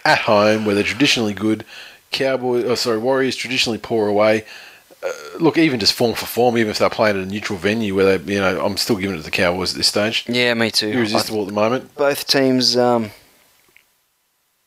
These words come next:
Speaker 2: sorry, Cowboys backing up from Monday night might be the only thing if they're a little bit flat from that, but, um, I think they'll have enough to get over the Warriors.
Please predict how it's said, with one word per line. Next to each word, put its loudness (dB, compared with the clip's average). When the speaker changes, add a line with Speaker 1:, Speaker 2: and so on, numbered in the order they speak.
Speaker 2:
sorry, 0
Cowboys -4
backing 0
up -2
from -6
Monday 0
night 0
might 0
be -6
the 0
only 0
thing -2
if -4
they're 2
a 2
little -6
bit -6
flat -2
from -8
that, -2
but, -2
um, -2
I -10
think -8
they'll 2
have -2
enough -6
to -8
get 2
over 2
the -4
Warriors. 0